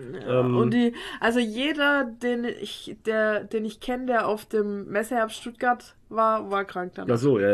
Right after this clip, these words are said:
Speaker 2: ja.
Speaker 1: Das
Speaker 2: Ja.
Speaker 1: war auch so ein Super-Spreader-Event wieder.
Speaker 2: Das wird jetzt auch im Ding so sein, dann Comic-Con Stuttgart. Das
Speaker 1: Ja,
Speaker 2: wird genauso
Speaker 1: klar.
Speaker 2: sein. Ich meine, es ist momentan ist ja eh überall, wo du hinhörst und
Speaker 1: Alle
Speaker 2: hinguckst,
Speaker 1: sind krank.
Speaker 2: ey,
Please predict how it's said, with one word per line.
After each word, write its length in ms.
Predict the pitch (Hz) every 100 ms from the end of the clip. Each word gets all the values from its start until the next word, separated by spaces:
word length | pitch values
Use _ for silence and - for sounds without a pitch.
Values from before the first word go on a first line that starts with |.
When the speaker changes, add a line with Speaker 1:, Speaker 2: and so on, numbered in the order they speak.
| 101
Speaker 2:
ja. 60 | 104
Speaker 1:
Das 160 | 202 -
Speaker 2:
Ja. 40 |
Speaker 1:
war 220 | 202 190 190
auch 40 |
so 140 | 190 196
ein 40 |
Super-Spreader-Event 1080 | - 208 214 214 - 190 185 185 180 175 180
wieder. 100 | 175
Speaker 2:
Das 160 | -
wird 140 | 123 127
jetzt 160 | 123
auch 180 | 101 107
im 160 | 101 87
Ding 140 | 107
so 100 | 160
sein, 340 | 190 120 95 95
dann 220 | 98 95
Comic-Con 380 | 104 123 127 104
Stuttgart. 400 | - - 151 147
Das 180 | 147
Speaker 1:
Ja, 60 | -
Speaker 2:
wird 100 | -
genauso 180 | - 98
Speaker 1:
klar. 80 | 135
Speaker 2:
sein. 260 | 127 98 104
Ich 140 | -
meine, 180 | 107 107
es 140 | 107
ist 100 | 117
momentan 460 | 110 117 143 135 123
ist 100 | 123
ja 80 | 120
eh 220 | 85 131
überall, 320 | 120 120 120
wo 80 | 123
du 80 | 120
hinhörst 520 | 101 123 143 143 135
und 120 | 113
Speaker 1:
Alle 140 | 123
Speaker 2:
hinguckst, 340 | 240 160 208 202
Speaker 1:
sind 0 |
krank. 280 | 113 -
Speaker 2:
ey, 60 | -